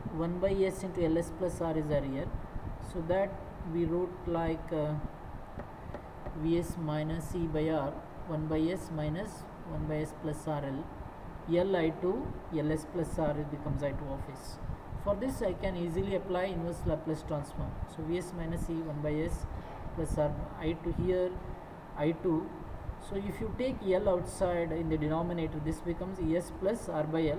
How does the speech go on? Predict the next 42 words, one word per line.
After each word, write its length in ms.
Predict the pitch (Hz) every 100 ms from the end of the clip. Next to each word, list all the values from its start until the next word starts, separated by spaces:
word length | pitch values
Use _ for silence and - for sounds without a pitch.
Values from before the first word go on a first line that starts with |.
| -
and 220 | 160 156
that 240 | 165 190 170
L 200 | 160 160
will 220 | 160 160
be 120 | 151
cancelled 400 | 151 147 - 147
in 120 | 143 143
this. 260 | 147 - - - - - -
Okay. 280 | - - - - - - - - - - -
So 80 | 165
again 420 | 160 190 170 165
V 120 | 170
S 140 | 170 175
minus 340 | 160 156 -
E 20 | 165
one 280 | 151 175 196
by 100 | 202
S, 320 | 214 208 -
if 160 | 175
you 100 | 190
apply 400 | 160 - 185 180 170 - 180
inverse 340 | 180 202 -
Laplace 380 | 175 156 160 180 -
transform, 580 | 165 151 - - 170 151 - - - - -
becomes 320 | 156 165 156
one, 440 | 143 151 175 202 233 - - - -
and 240 | 151 151 - -
one 200 | 160 175
by 120 | 185 190
S 180 | 180 -
plus 240 | 226 214 196
R, 180 | 170 156 - - - -
R 240 | 160 165
by 200 | 165 160
L, 300 | 156 175 160 156
if 180 | 160
you 100 | 165
apply 220 | 156 170 165
inverse 360 | 165 180 160
Laplace 420 | 160 156 160 160 -
transform, 440 | 170 160 -
it 60 | 151